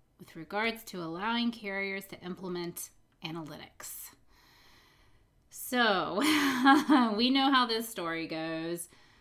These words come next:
Um, yes, I definitely think that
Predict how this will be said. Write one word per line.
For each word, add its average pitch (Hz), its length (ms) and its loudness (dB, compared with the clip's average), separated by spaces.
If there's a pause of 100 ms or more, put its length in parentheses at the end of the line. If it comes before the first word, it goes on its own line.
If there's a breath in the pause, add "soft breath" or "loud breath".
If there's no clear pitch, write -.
(180 soft breath)
Um, 190 720 4 (140)
yes, 214 640 0
I 180 220 0
definitely 220 1080 -2
think 202 380 -4
that 180 640 6